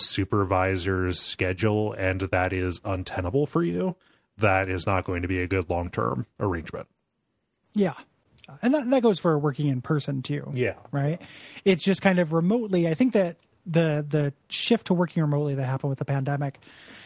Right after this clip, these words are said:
Speaker 2: has really underlined how, you know, and this, I'm not the first person to make this point. Um, a lot of jobs can be done remotely, and a lot of the things that we, uh, consider as part of, uh, uh,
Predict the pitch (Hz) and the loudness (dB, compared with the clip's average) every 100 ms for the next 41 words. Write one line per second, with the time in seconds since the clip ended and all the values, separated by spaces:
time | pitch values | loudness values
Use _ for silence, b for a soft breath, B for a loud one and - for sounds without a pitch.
0 | B B 170 190 185 160 151 160 160 165 | B B 4 4 2 0 0 0 0 0
1 | 151 156 151 151 147 165 - _ _ _ | 0 2 2 2 0 -4 -12 _ _ _
2 | _ _ _ _ _ _ 175 165 156 180 | _ _ _ _ _ _ 2 2 4 2
3 | 185 165 147 - - 139 139 - 139 139 | 2 0 -2 -2 -6 -4 -4 -4 -2 -2
4 | - 220 180 B B B B 196 180 185 | -2 -2 -2 B B B B 2 2 2
5 | 190 180 170 160 160 143 - 151 156 160 | 2 4 4 2 2 0 2 2 2 2
6 | 165 175 - _ _ _ _ _ _ _ | 0 0 -4 _ _ _ _ _ _ _
7 | 185 180 190 185 185 156 151 156 160 156 | 2 4 4 2 2 2 2 4 4 2
8 | 160 156 143 156 147 147 147 143 B B | 2 2 2 0 2 2 2 0 B B
9 | B B B 165 143 135 - 165 147 311 | B B B 0 2 0 -2 0 2 2
10 | 311 269 - _ _ _ - 220 - 247 | 0 -2 -8 _ _ _ -2 -2 0 0
11 | 254 247 233 247 247 247 247 196 233 233 | 0 0 -2 -2 -2 -2 -4 -6 -6 -4